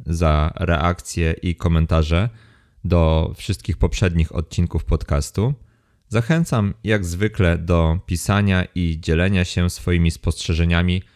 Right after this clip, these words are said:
czy to poprzez media społecznościowe, czy pisząc do mnie na adres mailowy podcast małpa maszyny i ludzie p l. Będę wdzięczny za wszelkie informacje, wszelkie komentarze, wszelkie sugestie dotyczące tego,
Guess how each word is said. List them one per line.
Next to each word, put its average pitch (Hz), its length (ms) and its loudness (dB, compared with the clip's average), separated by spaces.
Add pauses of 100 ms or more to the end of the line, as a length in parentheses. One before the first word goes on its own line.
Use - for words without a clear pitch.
czy 190 160 -2
to 131 140 0
poprzez 90 420 0
media 120 340 2
społecznościowe, 98 1000 0 (180)
czy 147 280 -2
pisząc 95 520 0
do 85 120 2
mnie 87 300 2
na 78 460 0
adres 87 420 0
mailowy 85 400 2
podcast 82 680 -2
małpa 87 480 2
maszyny 82 380 2
i - 120 -2
ludzie 87 300 2
p - 160 -4
l. 160 220 0 (500)
Będę 131 320 2
wdzięczny 101 420 0
za 82 220 2
wszelkie 92 800 0 (280)
informacje, 92 720 2
wszelkie 98 340 0
komentarze, 95 760 2 (360)
wszelkie 147 320 0
sugestie 87 560 2
dotyczące 85 520 0
tego, 87 340 0